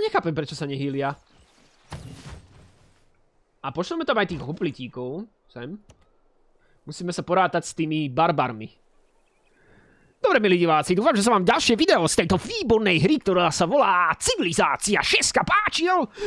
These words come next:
Začali sme tu dnes naozaj toho veľa. Stretli sme Španielov, založili sme dve ďalšie mestá. Máme Ród, Knossos a Spartu.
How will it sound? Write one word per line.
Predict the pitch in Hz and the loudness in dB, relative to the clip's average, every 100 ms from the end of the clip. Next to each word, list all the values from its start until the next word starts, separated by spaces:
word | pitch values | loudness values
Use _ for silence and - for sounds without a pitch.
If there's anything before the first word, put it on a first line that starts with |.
| 302 | 2
Začali | 339 311 269 | 2 2 0
sme | 220 | 2
tu | 226 | 0
dnes | 170 202 202 | 0 0 2
naozaj | 202 226 170 | 2 2 2
toho | 185 165 | 2 2
veľa. | 147 226 330 _ - 156 170 | 2 2 0 _ -12 -6 -4
Stretli | 170 - 220 120 160 | -4 0 0 0 -2
sme | 160 170 | 2 2
Španielov, | - - 220 175 170 175 | 0 0 0 2 0 0
založili | 160 180 170 160 165 | 2 2 0 -2 -2
sme | 165 156 | 0 0
dve | 180 | 2
ďalšie | 175 165 - | 2 0 0
mestá. | 185 285 - 247 240 233 - 330 | -2 -2 -2 0 2 0 -2 -4
Máme | 247 285 240 262 | 0 0 2 2
Ród, | 339 262 190 - | 4 2 0 -6
Knossos | 294 311 262 247 - - - 294 | -4 -2 0 -2 -4 -14 -16 -6
a | 165 | -2
Spartu. | 175 - - 190 185 196 180 160 | -2 -2 0 0 0 0 2 0